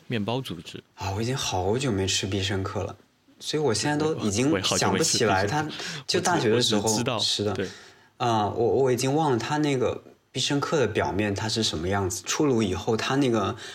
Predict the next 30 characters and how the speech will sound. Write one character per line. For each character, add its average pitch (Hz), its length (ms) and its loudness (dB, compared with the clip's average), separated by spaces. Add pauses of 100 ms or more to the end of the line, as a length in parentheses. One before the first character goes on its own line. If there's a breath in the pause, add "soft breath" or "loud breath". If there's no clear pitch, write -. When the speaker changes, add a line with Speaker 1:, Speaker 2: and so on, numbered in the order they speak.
(180 loud breath)
Speaker 2:
面 117 260 2
包 107 220 2
底 - 180 -4
就 110 140 -2
是 107 80 -2
没 107 80 4
有 131 120 4
被 120 240 2
我 95 160 4
们 87 300 -2 (580 loud breath)
必 131 120 2
胜 127 200 2
客 127 240 2
上 101 320 0
那 107 140 2
些 107 240 0
辅 98 240 -4
料 107 240 2
盖 120 300 0
住 101 160 2
的 87 80 0
部 95 180 -2
分， 90 300 -2
也 90 160 0
会 123 240 0
有 85 200 2
像 104 300 -2
我 - 20 0
们 85 220 0
在 98 400 0